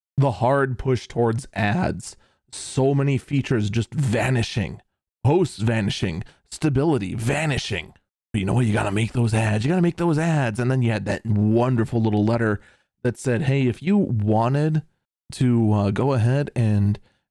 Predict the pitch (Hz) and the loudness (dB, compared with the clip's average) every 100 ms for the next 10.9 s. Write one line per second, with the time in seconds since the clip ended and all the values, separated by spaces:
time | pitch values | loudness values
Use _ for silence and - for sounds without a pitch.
0 | _ 110 104 117 127 - 127 - 131 143 | _ -6 -2 -2 -2 -2 -2 0 -2 -2
1 | 110 131 127 120 117 143 - - - _ | -4 -2 0 0 0 0 -4 -14 -18 _
2 | _ _ - 110 101 104 135 110 117 143 | _ _ -2 0 0 0 0 0 0 0
3 | 123 101 104 - _ _ _ 156 240 202 | 0 0 0 -4 _ _ _ 0 2 2
4 | 165 - - - 233 175 135 - 185 165 | 0 -2 -6 -2 2 2 2 0 0 2
5 | 113 101 - 101 98 101 104 98 95 92 | 2 0 0 0 2 0 0 0 0 -2
6 | - _ _ _ - 101 98 95 95 87 | -6 _ _ _ -2 0 2 0 0 0
7 | - 110 107 104 101 _ _ _ _ 120 | 0 0 2 0 -2 _ _ _ _ -2
8 | 131 - 113 110 - - - - - 131 | -2 -2 -2 -2 -6 -14 -14 -14 -4 0
9 | 127 - - 131 123 - 120 104 - 131 | 0 -4 -2 0 0 -2 -2 -2 -2 0
10 | 131 120 127 117 - - 139 180 | 0 0 0 -2 -4 -2 -2 -2